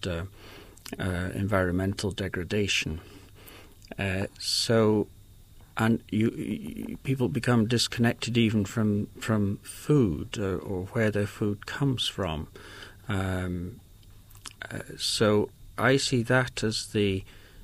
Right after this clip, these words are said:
the, the, the, an important process. But as to when it started,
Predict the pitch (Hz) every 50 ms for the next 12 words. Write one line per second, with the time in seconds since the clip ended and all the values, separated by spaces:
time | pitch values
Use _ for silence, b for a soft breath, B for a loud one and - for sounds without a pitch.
0 | B B B - - 110 107 - - - 117 104 107 - - - 120 107 101 -
1 | - - - - - - - - - - - - - 117 110 110 107 98 - -
2 | 120 113 107 - - 90 - - - 113 110 104 - - 98 87 78 - - -
3 | - - - 95 101 - - 131 143 131 - - - 120 - - 131 127 120 110
4 | 104 - - - - - 135 131 147 151 147 - - 101 80 57 -